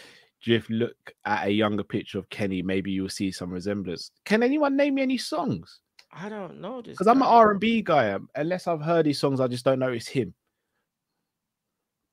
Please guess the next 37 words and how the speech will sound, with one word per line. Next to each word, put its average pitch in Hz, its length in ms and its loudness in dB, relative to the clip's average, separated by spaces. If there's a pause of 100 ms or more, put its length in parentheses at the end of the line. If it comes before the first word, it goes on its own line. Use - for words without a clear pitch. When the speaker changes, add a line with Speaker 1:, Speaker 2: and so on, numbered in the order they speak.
(200)
Speaker 2:
Mm. 104 460 -12 (600)
Speaker 1:
Um, 104 420 2
Speaker 2:
No, 110 60 2
Speaker 1:
Lit 135 140 6
Speaker 2:
no. 101 80 -8
Speaker 1:
Vibe 120 280 6
says, 117 320 4
"Have 123 260 0
you 131 240 4
noticed 123 580 0
we 107 220 2
are 95 200 -4
more 104 260 0
balanced 107 400 2
with 92 140 -10
Gomez 104 520 0
or 95 400 -2
Simi 107 560 -2
as 92 180 -4
a 90 100 -4
left 95 340 -6
back? - 220 -4
The 80 120 -14
pace 113 360 -2
and 101 160 -10
power 104 240 -4
thing - 320 -8
is 90 140 -8
not 95 220 -6
working 104 420 0
anymore 95 320 -2
for 95 160 -6
Robbo. 92 380 -2
It's - 200 -14
time 107 580 0
to 85 200 -6 (240)
go." 104 600 4